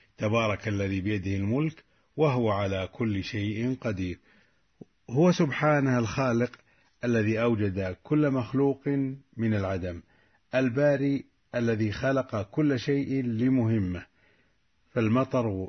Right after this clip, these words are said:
يسقي الأرض ويسقي الحيوان ويسقي الإنس، والأرض، والأرض للإنبات، والرياح للتنفس، وهذا الفضاء العظيم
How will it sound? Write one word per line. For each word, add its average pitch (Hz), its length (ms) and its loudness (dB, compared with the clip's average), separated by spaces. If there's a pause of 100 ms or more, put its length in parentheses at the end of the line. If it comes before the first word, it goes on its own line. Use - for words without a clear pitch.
يسقي 123 400 -2
الأرض 127 380 -2 (840)
ويسقي 131 440 2
الحيوان 127 720 2
ويسقي 131 440 0
الإنس، 127 580 -2 (600)
والأرض، 120 760 0 (1000)
والأرض 127 480 0
للإنبات، 135 1040 0 (380)
والرياح 131 600 2
للتنفس، 131 840 -2 (360)
وهذا 170 320 2
الفضاء 139 460 0
العظيم 123 640 2